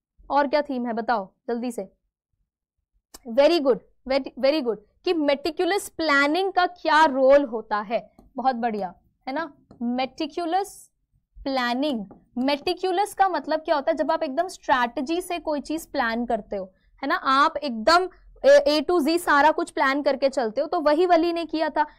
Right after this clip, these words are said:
Very good, माइंडसेट, कि भाई आपका माइंडसेट होना चाहिए एकदम वैसा, positive and strong, right, positive and strong mindset, absolutely, absolutely।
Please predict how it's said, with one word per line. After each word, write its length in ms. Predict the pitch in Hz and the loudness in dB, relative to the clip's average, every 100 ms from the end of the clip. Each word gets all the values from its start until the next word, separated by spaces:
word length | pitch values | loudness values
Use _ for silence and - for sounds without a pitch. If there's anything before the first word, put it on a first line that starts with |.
| _ 220 | _ 2
Very 280 | 285 359 302 | 2 4 2
good, 180 | 311 - - - - 269 | 0 -2 -8 -18 -12 -4
माइंडसेट, 920 | 254 285 311 320 - - 359 262 - - - _ - - _ _ _ _ _ - | 2 2 2 -2 -4 2 4 4 -4 -20 -20 _ -20 -20 _ _ _ _ _ -8
कि 80 | 302 | -4
भाई 240 | 294 339 403 | -2 0 2
आपका 380 | 285 277 - 349 | 2 2 0 0
माइंडसेट 720 | 311 277 269 277 - 359 359 - | 0 0 0 -4 0 0 0 -6
होना 300 | 269 285 277 | -4 -2 0
चाहिए 280 | 269 240 247 | -2 -4 -4
एकदम 340 | 240 202 240 | -6 -6 -6
वैसा, 260 | 226 214 220 - | -4 -4 -8 -2
positive 480 | 262 277 294 349 359 | 0 2 0 -2 0
and 160 | 349 349 | -2 -6
strong, 560 | - 294 277 285 226 - - _ - - _ _ _ _ _ _ 214 | -8 -2 2 4 2 -4 -20 _ -20 -20 _ _ _ _ _ _ -4
right, 340 | 240 320 381 _ _ _ - | -2 -2 -4 _ _ _ -2
positive 440 | 277 269 285 349 | 0 0 -2 -4
and 160 | 349 359 | -4 -6
strong 560 | - - 294 302 330 302 | -12 -4 0 2 2 0
mindset, 560 | 277 254 240 247 208 - | -2 -4 -6 -8 -8 -6
absolutely, 680 | 277 269 - 277 247 - 196 - _ _ | -6 -6 -8 -8 -8 -8 -12 -12 _ _
absolutely। 720 | 262 269 - 269 254 220 208 | -2 -2 -2 -10 -10 -8 -10